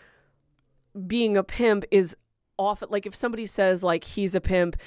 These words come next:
they're not necessarily saying, like, that person manages a stable of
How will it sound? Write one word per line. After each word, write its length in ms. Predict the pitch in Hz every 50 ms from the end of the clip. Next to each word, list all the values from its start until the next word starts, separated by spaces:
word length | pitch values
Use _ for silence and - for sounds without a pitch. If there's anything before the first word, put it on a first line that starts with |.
| - - - -
they're 100 | 196 196
not 320 | 190 190 196 202 202 -
necessarily 520 | 202 175 196 175 - 196 190 190 180 180
saying, 460 | 165 - - 180 180 170 170 170 170 165
like, 240 | 165 165 170 - - - - _ -
that 260 | 185 196 190 185 -
person 480 | - 190 190 165 - 196 185 180 180 - -
manages 1000 | 208 185 180 180 175 175 175 180 175 170 180 180 175 170 165 160 151 - - - - _ _ _ _ _ _ _ _ -
a 60 | 208 -
stable 840 | - - - - - 220 180 185 185 202 175 196 185 180 180 170 -
of 320 | - 180 185 175 202 180